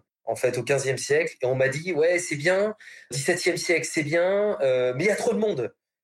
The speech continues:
N'y, n'y va pas, tu vas pas avoir de boulot du tout. Donc, il faut que tu fasses un truc un peu original, tu sais, c'est souvent les conseils de tes profs. »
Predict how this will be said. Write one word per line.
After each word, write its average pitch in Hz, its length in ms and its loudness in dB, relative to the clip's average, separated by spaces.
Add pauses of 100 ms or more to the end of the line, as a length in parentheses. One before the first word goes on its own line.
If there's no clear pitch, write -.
(180)
N'y, 151 160 -6
n'y 180 140 -4
va - 140 2
pas, 269 180 0
tu - 120 -8
vas 139 140 2
pas 214 160 0
avoir 214 240 0
de 160 40 -14
boulot 175 420 -2
du 185 120 -12
tout. 190 220 -12 (360)
Donc, 143 140 -2
il 147 60 -6
faut 233 120 -2
que 233 60 -10
tu 214 80 -6
fasses 208 220 -2
un 175 80 2
truc 214 200 -4
un 175 120 0
peu 196 80 0
original, 180 600 0
tu 147 120 -16
sais, 185 220 -4
c'est 139 140 -12
souvent 147 260 -8
les 131 100 -6
conseils 147 340 -4
de 135 100 -4
tes 135 140 -8
profs. » 208 340 -2